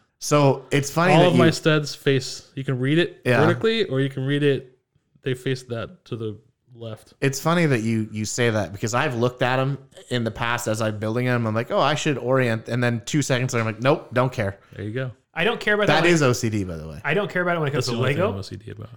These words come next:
Speaker 3: But if I'm doing something with, like, a screw or bolt head,
Speaker 1: Yeah.
Speaker 3: I'll make sure that the Phillips screws are all perpendicular, so they're all, you know,
Speaker 1: Lined up.
Speaker 3: lined up.
Speaker 1: Right.
Speaker 3: Or, like, the, uh, the bolt heads are all square. So when it comes to nuts and bolts,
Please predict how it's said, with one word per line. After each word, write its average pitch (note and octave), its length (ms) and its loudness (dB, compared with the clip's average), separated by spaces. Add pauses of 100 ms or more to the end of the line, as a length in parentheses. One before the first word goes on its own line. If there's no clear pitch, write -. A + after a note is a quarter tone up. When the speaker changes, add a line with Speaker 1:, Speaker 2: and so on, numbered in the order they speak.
(120)
Speaker 3:
But - 120 0
if A2 100 0
I'm E3+ 140 2
doing E3+ 200 2
something D#3+ 260 -2
with, B2+ 140 -2
like, A2 340 -10
a G#2+ 220 -6
screw D3+ 460 -2
or A#2+ 80 -2
bolt A#2+ 340 -6
head, F3 300 -4 (160)
Speaker 1:
Yeah. G#2 240 -4 (160)
Speaker 3:
I'll D3+ 120 -2
make D#3 180 0
sure D#3+ 160 -4
that C3+ 100 -4
the A#2 100 -8
Phillips D3 320 -4
screws C3 320 -4
are B2+ 60 -4
all B2+ 120 -2
perpendicular, C3+ 640 -4 (120)
so - 140 -10
they're C3+ 140 -6
all, C#3 600 -2 (100)
you C3+ 120 -8
know, A#2 100 -4
Speaker 1:
Lined A2 320 2
up. G2+ 120 0
Speaker 3:
lined C3+ 280 2
up. C3+ 220 0
Speaker 1:
Right. A2+ 340 0
Speaker 3:
Or, C#3+ 200 0
like, B2+ 220 -8
the, B2 280 -2
uh, A2 180 -4
the A#2 120 -6
bolt C3+ 340 -2
heads D3+ 260 -2
are C#3 120 -2
all B2+ 120 -2
square. C#3 640 -2 (460)
So D3+ 340 -2
when D#3 120 -8
it D#3 40 -4
comes G3+ 220 -4
to E3 80 0
nuts E3 280 0
and B2 160 -4
bolts, C#3+ 300 0